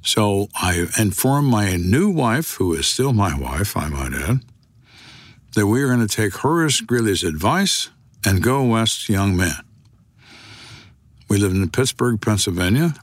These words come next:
We had two little tiny babies, nineteen months apart, and she looked at me like I had eight heads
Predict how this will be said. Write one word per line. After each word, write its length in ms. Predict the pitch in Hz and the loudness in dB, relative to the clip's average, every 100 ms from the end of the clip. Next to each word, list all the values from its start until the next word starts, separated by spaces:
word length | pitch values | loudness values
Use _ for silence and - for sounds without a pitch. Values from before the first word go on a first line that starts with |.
| - | -2
We 120 | 92 | 0
had 220 | 90 76 | 0 -2
two 320 | - 143 139 | 0 0 2
little 380 | 117 110 139 120 | 2 2 2 0
tiny 500 | 101 - 110 101 87 | -2 -2 0 2 0
babies, 640 | 71 90 123 139 185 165 | 0 0 2 2 0 0
nineteen 480 | 104 98 104 - 101 | 0 0 0 2 2
months 320 | 98 95 85 | 2 2 0
apart, 460 | 76 - 135 190 - - _ - - - - - - - - | -4 -2 0 0 -6 -18 _ -20 -20 -20 -20 -20 -20 -12 0
and 180 | 110 101 | 2 2
she 260 | - 165 | 2 2
looked 260 | 147 139 - | 2 0 0
at 100 | 113 | 0
me 240 | 104 104 | 2 2
like 320 | 98 90 85 | 2 0 -2
I 140 | 92 90 | -2 -2
had 320 | 82 78 80 - | -2 -4 -6 -2
eight 300 | 104 107 - - _ | 0 0 -4 -18 _
heads 460 | - 95 76 - | -2 -2 0 -4